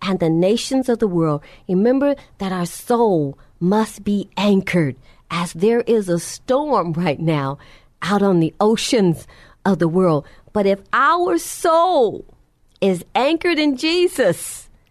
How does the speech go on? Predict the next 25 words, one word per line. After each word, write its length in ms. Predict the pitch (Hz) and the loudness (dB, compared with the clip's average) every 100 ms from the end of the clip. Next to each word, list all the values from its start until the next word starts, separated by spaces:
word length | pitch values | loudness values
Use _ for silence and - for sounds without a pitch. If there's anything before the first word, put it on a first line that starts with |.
| _ | _
then 200 | 185 175 | -2 0
we 220 | 175 240 | 0 0
are 120 | 185 180 | 0 0
secure. 680 | - 165 - 269 226 151 - - | -4 -8 -6 -2 0 0 -4 -10
There's 200 | 196 240 | -6 -2
an 100 | 262 - | 0 0
old 320 | 277 269 247 | -2 -2 -6
song, 460 | - 233 254 220 | -4 0 2 2
if 160 | 190 180 | 0 -4
you 80 | 202 | -2
remember 480 | 202 196 233 240 226 | 0 0 0 0 0
that 260 | 202 196 | -2 -4
song. 500 | - 262 214 165 147 - - - | -2 0 2 2 -2 -6 -20 -6
"There's 220 | 220 214 | -2 0
a 80 | 220 | -2
storm 540 | - - 294 330 330 294 | -2 -2 0 0 0 -4
out 320 | 226 277 277 - _ _ _ | -2 -2 -2 -8 _ _ _
on 140 | 233 214 | 0 0
the 160 | 208 220 | 0 2
ocean, 600 | 233 220 - 226 131 143 _ _ _ _ _ | 0 0 0 0 -2 -8 _ _ _ _ _
and 160 | 220 208 | 0 0
it's 180 | 202 180 | 0 0
moving 560 | 214 294 302 311 294 | 2 2 0 0 2
this 300 | 220 262 - - | 2 0 -2 -2
away." 560 | 202 196 208 175 143 | 0 2 2 2 0